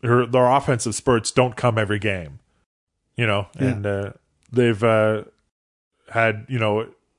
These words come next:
Speaker 1: they've had two, and in the, the, the first one in, in this league championship series, they gave up four runs in the ninth inning. So, you, like,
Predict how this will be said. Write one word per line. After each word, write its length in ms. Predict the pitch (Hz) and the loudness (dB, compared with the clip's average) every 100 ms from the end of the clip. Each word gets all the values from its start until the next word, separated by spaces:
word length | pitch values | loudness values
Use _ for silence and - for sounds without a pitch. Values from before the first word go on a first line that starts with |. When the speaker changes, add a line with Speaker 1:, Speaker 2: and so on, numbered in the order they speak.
| _ - | _ -4
Speaker 1:
they've 140 | 120 | 0
had 220 | 120 110 | 0 0
two, 460 | - 175 147 113 110 - _ _ | -2 0 2 2 0 -4 _ _
and 160 | 117 117 | -2 0
in 80 | 113 | 0
the, 220 | 113 117 101 113 101 | -2 -4 -4 -2 -2
the, 60 | |
the 100 | 101 | -6
first 360 | 110 - 165 - | -4 2 2 4
one 180 | 123 101 | 2 2
in, 180 | 98 101 | 0 -4
in 280 | 104 110 101 | -6 -6 -4
this 220 | 98 - | -4 -2
league 200 | 113 101 | -2 0
championship 480 | - 110 104 92 92 | 0 0 -2 -6 -6
series, 400 | 110 98 98 - _ _ _ | -4 -4 -4 -8 _ _ _
they 120 | - | -2
gave 180 | 110 120 | 2 2
up 240 | 110 - - | 2 -2 -4
four 220 | 117 113 | 2 4
runs 280 | 107 98 95 | 4 2 -2
in 120 | 98 | -6
the 60 | 98 | -4
ninth 280 | 98 95 | -4 -2
inning. 300 | 104 87 73 - _ _ _ _ _ | -2 -4 -10 -18 _ _ _ _ _
So, 260 | - 107 98 | 2 4 2
you, 220 | 104 113 _ | -2 -6 _
like, 360 | - 117 98 | -4 -4 -4